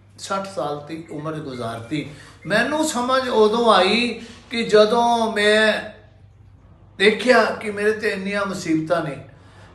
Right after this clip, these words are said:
ਪਰ ਫਿਰ ਵੀ ਉਸ ਪਰਮਾਤਮਾ ਨੇ ਮੈਨੂੰ ਡੋਲਣ ਨਹੀਂ ਦਿੱਤਾ। "ਡੋਲਣ ਤੇ ਰੱਖੇ ਪ੍ਰਭੂ।" ਮੇਰੀ ਜ਼ਿੰਦਗੀ ਦੇ ਵਿੱਚ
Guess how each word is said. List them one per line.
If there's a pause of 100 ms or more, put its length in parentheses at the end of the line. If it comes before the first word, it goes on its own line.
ਪਰ
ਫਿਰ
ਵੀ
ਉਸ
ਪਰਮਾਤਮਾ
ਨੇ
ਮੈਨੂੰ
ਡੋਲਣ
ਨਹੀਂ
ਦਿੱਤਾ। (380)
"ਡੋਲਣ
ਤੇ
ਰੱਖੇ
ਪ੍ਰਭੂ।" (1800)
ਮੇਰੀ
ਜ਼ਿੰਦਗੀ
ਦੇ
ਵਿੱਚ